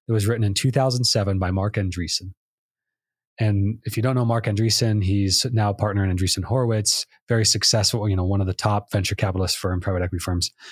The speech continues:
that, that exists today. Um, but he, in this article, he describes what matters most: product, market, team. And he actually, um, you know,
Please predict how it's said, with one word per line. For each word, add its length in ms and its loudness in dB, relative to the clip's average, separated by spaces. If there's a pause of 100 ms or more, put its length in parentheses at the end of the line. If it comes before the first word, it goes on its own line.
(100)
that, 140 -2 (160)
that 160 0
exists 340 2
today. 380 0 (400)
Um, 400 0 (600)
but 200 2
he, 420 2
in 240 0
this 220 2
article, 500 0
he 240 -2
describes 880 0 (760)
what 140 -2
matters 360 0
most: 400 -6 (280)
product, 420 -4 (180)
market, 300 -10 (220)
team. 320 -4 (480)
And 140 -2
he 200 0
actually, 800 0 (920)
um, 600 -2 (1900)
you 120 2
know, 80 0